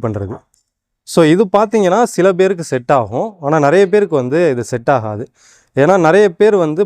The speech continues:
படிக்கிற ஸ்பீடு கம்மியா இருக்கும், அவங்களால வந்து ஸ்பீடா படிக்க முடியாது. So, அப்படி ஸ்பீடா படிச்சாங்கன்னா அவங்களுக்கு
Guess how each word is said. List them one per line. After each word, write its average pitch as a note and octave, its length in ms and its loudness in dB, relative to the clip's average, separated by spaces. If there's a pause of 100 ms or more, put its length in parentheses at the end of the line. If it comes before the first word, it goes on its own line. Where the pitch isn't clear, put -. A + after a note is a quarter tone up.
படிக்கிற F3+ 380 -2
ஸ்பீடு F#3 280 -2
கம்மியா C3 360 -2
இருக்கும், A2 260 -6
அவங்களால C3+ 380 2
வந்து D3+ 180 -2
ஸ்பீடா D#3 240 0
படிக்க C#3 300 -2
முடியாது. A#2 440 -2 (500)
So, E3+ 120 2
அப்படி D#3 240 2
ஸ்பீடா A#3 380 2
படிச்சாங்கன்னா F3+ 540 -2
அவங்களுக்கு C#3+ 400 0